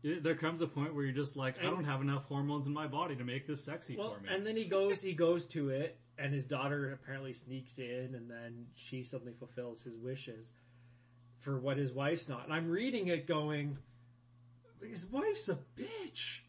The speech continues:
Speaker 2: She won't go to this play that he's worked and, like, produced and directed and, like,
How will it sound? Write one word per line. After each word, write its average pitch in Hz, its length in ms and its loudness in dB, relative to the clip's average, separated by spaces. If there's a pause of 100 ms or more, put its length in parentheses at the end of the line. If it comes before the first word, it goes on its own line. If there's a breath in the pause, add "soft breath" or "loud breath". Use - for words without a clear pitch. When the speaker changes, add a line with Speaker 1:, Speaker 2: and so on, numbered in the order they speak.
(600 soft breath)
Speaker 2:
She 196 200 -2
won't 359 260 4
go 202 180 8
to 302 80 4
this 294 180 -2
play 175 460 2
that 254 180 0
he's 185 200 -2
worked 165 500 0
and, 208 200 -2
like, 139 240 0
produced 160 840 2
and 147 240 0
directed 262 920 4
and, 196 260 0
like, 175 300 -2